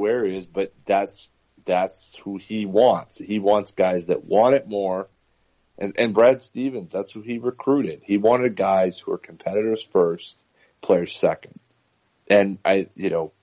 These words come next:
if, and I don't know enough or, of Alonzo, of Lonzo Ball, you know, personally, in and around the team, but Sam saying that and,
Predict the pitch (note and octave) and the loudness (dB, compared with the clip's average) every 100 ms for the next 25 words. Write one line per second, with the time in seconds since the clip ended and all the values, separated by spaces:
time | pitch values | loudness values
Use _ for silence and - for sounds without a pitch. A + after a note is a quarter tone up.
0 | _ - F#2 F2+ - - _ _ _ - | _ -4 -4 -4 -8 -20 _ _ _ 0
1 | A2 B2 B2 A2 A2 G#2+ G2 F#2 E2+ - | 4 6 4 2 2 4 4 2 -4 -12
2 | _ _ _ _ _ - G2 G2+ G#2+ A2 | _ _ _ _ _ -8 -6 -2 0 0
3 | - - - F#2 - G2 G2+ F2+ E2 - | -2 -10 -4 -4 -2 2 2 0 -12 -20
4 | - _ _ _ F2+ F2+ G2 G2+ G2 G2 | -20 _ _ _ -10 -2 0 0 0 2
5 | F#2+ F#2+ E2+ G2 A2 G2+ G2+ E2+ F#2 F#2 | 2 0 2 4 4 4 2 2 2 2
6 | F2 E2+ - _ _ _ _ _ _ _ | 2 -4 -12 _ _ _ _ _ _ _
7 | G2 F2+ G3 F#3 - F#2 D#2+ - _ _ | -6 -2 2 0 0 -12 -14 -18 _ _
8 | _ _ _ _ _ - A#2+ A#2 A2+ G#2 | _ _ _ _ _ -12 -8 -2 0 -2
9 | G2 - D3 F#2+ F2+ - B2 A#2+ A2 - | -4 -4 -4 -4 -8 -4 0 0 -2 0
10 | G2 F2 E2 E2 D#2+ E2 E2 | 0 0 -4 -6 -4 -6 -6